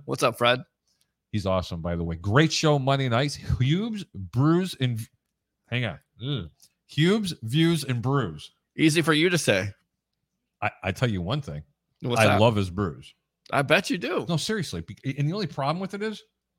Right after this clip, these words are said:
Speaker 2: is I can't get what he's drinking up there because, Fred, we're only twelve hundred miles away. But when I come up there,
Speaker 1: <laughs>
Speaker 2: you are taking me to a couple of these places 'cause I can't wait to actually check it out.
Speaker 1: Nice.
Speaker 2: Hubner says, "Robert and T A's defensive liabilities lately, and Kopech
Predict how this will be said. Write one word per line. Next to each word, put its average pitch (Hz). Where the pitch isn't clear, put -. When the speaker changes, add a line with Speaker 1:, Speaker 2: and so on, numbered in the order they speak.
Speaker 2:
is 143
I 165
can't 170
get -
what 143
he's 147
drinking 135
up 123
there 190
because, 135
Fred, 196
we're 147
only 208
twelve 156
hundred 151
miles 151
away. 160
But 170
when 143
I 156
come 156
up 180
there, 220
Speaker 1:
<laughs> -
Speaker 2:
you 160
are 143
taking 202
me 160
to 156
a 143
couple 160
of 143
these 139
places 139
'cause 113
I 113
can't 143
wait 123
to 117
actually 113
check 110
it 104
out. 92
Speaker 1:
Nice. 127
Speaker 2:
Hubner 165
says, 143
"Robert 151
and 139
T 139
A's 123
defensive 131
liabilities 120
lately, 107
and 101
Kopech 196